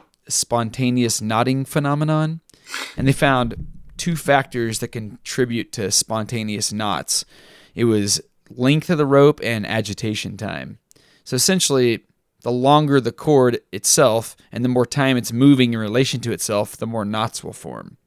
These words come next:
And they found that cords under forty-six centimeters are very likely to s-, are very unlikely to self-knot. Then every centimeter added ups the probability. Then there's,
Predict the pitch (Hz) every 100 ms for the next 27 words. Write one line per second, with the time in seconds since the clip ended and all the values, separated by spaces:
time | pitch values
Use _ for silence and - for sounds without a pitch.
0 | _ _ _ _ _ - 123 135 127 120
1 | 107 - _ _ _ _ - 143 147 139
2 | - 135 131 123 117 143 143 131 - 139
3 | - - 151 147 120 104 107 117 - 117
4 | 110 120 123 107 110 107 104 95 - -
5 | 117 110 135 135 - 131 123 117 - 107
6 | 98 - 104 - 104 82 73 _ _ _
7 | - - 120 - 147 147 139 - - 135
8 | 127 120 113 113 - 113 123 117 104 -
9 | 117 - 117 - 110 92 98 123 120 87
10 | 90 104 _ _ _ _ - 123 120 113
11 | 110